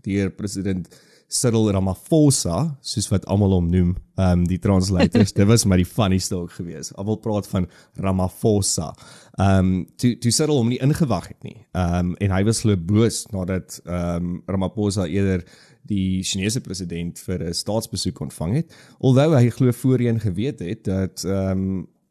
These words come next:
Speaker 1: Paul Mashatile is afgevaardig deur president Ramaphosa om hom te ontvang, omdat Ramaphosa besig was natuurlik met, ehm, met meneer, met meneer China,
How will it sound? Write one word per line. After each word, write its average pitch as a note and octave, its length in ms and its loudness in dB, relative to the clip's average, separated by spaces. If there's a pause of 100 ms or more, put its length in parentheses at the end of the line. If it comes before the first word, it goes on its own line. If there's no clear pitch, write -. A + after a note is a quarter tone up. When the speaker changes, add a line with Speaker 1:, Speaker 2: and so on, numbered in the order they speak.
Speaker 1:
Paul A#2 160 0
Mashatile A2 500 -2
is F#2+ 140 -4
afgevaardig F2 640 -10
deur F#2 280 0
president F#2 500 -4
Ramaphosa F2+ 580 -2
om E2+ 200 -4
hom F2 140 -2
te - 120 -10
ontvang, F2+ 460 -4 (340)
omdat A#2 260 -6
Ramaphosa F#2+ 500 -2
besig F2+ 380 -4
was E2+ 180 -4
natuurlik F2 480 -2
met, E2+ 260 -4 (380)
ehm, E2 480 -2 (340)
met F2 320 -8 (360)
meneer, E2+ 400 2 (1500)
met F#2 260 -4
meneer F2+ 280 -2
China, D#3 400 2